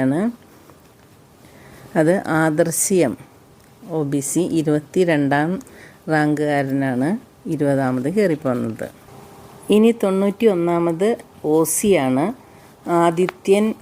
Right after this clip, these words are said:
കെ എൻ, പതിനെട്ടാം റാങ്കുകാരനാണ്. ഇരുപത്തൊമ്പതാം, ഇരുപത്തിയൊന്നാമതായിട്ട് കയറിപ്പോണു. തൊണ്ണൂറ്റിരണ്ട് എസ് ടി ആണ്. വിഷ്ണു എ കെ, നൂറ്റി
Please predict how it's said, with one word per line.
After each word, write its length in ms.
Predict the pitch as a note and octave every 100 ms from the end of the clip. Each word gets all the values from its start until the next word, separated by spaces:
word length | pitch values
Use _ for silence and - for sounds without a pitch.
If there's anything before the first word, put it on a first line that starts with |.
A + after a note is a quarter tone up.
| -
കെ 140 | - D#3 D3 C#3+
എൻ, 80 | G#2 - - - -
പതിനെട്ടാം 580 | D#3+ E3 E3 D#3 E3+ F3 G3
റാങ്കുകാരനാണ്. 920 | E3 D3 D3 D3+ C#3 C#3+ C#3 C3 C3+ G3+ C4 -
ഇരുപത്തൊമ്പതാം, 680 | D#3 D#3 D#3 D#3+ D3+ C#3+ C#3 - D#3
ഇരുപത്തിയൊന്നാമതായിട്ട് 1200 | D#3 D#3 D3 G3 F#3+ D3+ C#3 C#3 C3+ C#3 B2 D#3+ F#3
കയറിപ്പോണു. 520 | F#3+ D3 C3 B2+ - - - - - - -
തൊണ്ണൂറ്റിരണ്ട് 580 | F#3 F#3+ F#3+ - G3+ G3+ F#3+
എസ് 180 | D#3 - -
ടി 100 | F#3+ E3
ആണ്. 200 | A#2+ B2 E3+ A3 - - - D#3+
വിഷ്ണു 440 | F3 - - G3 A3+ F3 D#3+
എ 40 | C#3+ -
കെ, 160 | C#3+ C3 - - - - - - -
നൂറ്റി 400 | F3+ F#3 F3+ -